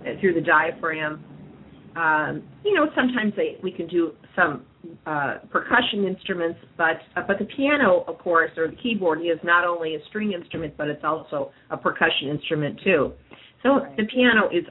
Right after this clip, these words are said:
Speaker 1: always the basic instrument that I recommend, uh, children get started with. And after they learn how to read music, which we do a fundamental program, uh, this is not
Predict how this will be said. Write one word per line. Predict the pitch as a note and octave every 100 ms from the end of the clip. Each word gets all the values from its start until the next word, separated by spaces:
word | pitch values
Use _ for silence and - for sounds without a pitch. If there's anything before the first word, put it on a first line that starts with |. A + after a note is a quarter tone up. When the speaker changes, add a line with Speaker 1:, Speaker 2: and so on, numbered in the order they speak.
| -
Speaker 1:
always | F#3 F#3+ F3 E3 D#3+
the | D3+
basic | D#3 D3+ D#3
instrument | D#3 D3+ D3+ D3+ C#3
that | D3+ -
I | D#3 D#3+ D#3+ D#3+
recommend, | D3+ D3+ - D#3 D3+ C#3 - _ -
uh, | C#3+ C#3+ - - - - D3+ F3+
children | F3 E3+ D3+
get | C3+ -
started | E3 D#3+ D#3+ D#3
with. | D3+ - _ _
And | F3+ F3
after | G3 A#3+ A#3 F#3+
they | E3+
learn | F3 F3+ F3+ D#3 D3 -
how | - F#3
to | F#3
read | F3 F#3 F#3+
music, | G3+ G3+ G#3 G#3 - _ _ _ _ _
which | F3+ F3+ -
we | G#3+
do | G3+ E3+
a |
fundamental | - F3+ D#3 D#3 D3 C3+ C3+ _ _
program, | - E3+ E3 C#3+ C3+ C3 _ _ -
uh, | D3 D3+ C#3 - -
this | D#3+ E3+
is | D#3 D3
not | D#3 D3